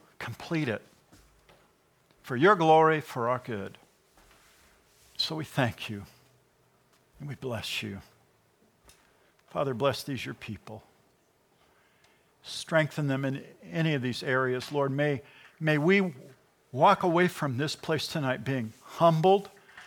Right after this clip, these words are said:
and grateful for all that you've given us, for, for much or for little. It's all come from your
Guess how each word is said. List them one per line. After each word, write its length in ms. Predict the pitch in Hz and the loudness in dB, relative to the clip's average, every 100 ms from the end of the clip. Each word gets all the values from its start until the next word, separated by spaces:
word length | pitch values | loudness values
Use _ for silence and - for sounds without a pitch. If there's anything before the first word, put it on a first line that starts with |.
| - - _ | -20 -20 _
and 140 | 127 | -6
grateful 500 | 107 143 147 - 180 | 0 2 2 -2 -8
for 260 | 175 - 131 | -6 -6 -4
all 480 | 131 139 156 160 165 | 2 4 6 4 2
that 120 | 175 | 0
you've 180 | 175 151 | -2 -2
given 300 | 123 110 110 | -4 -4 -4
us, 380 | 110 - - - - _ _ _ _ - | -6 -8 -12 -14 -20 _ _ _ _ -4
for, 260 | 156 135 - | -2 -2 -6
for 200 | - 139 | -4 -2
much 420 | 127 185 190 - | 4 4 4 -2
or 60 | 175 | -6
for 200 | - 160 | -4 -4
little. 400 | 120 117 104 - _ _ _ _ _ _ _ _ _ _ _ _ _ _ _ _ _ _ | -2 -2 -4 -8 _ _ _ _ _ _ _ _ _ _ _ _ _ _ _ _ _ _
It's 140 | - 151 | -6 0
all 160 | 156 | 0
come 240 | - 160 143 | 0 -4 -4
from 260 | - 143 | -6 -6
your 300 | 131 131 120 | -4 -4 -6